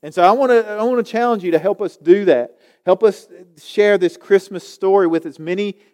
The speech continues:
people as we can. I believe this world needs Jesus more than ever,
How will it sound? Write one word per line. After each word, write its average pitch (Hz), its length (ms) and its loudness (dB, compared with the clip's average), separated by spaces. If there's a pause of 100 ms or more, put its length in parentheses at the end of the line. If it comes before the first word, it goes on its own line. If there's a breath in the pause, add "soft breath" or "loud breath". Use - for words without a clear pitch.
people 185 480 -6
as 147 180 -2
we 143 140 -6
can. 165 420 -8 (260 soft breath)
I 156 80 -6
believe 185 240 4
this 180 180 -4
world 190 220 0
needs 165 200 -10
Jesus 147 400 -14
more 143 200 -10
than 127 140 -12
ever, 190 460 0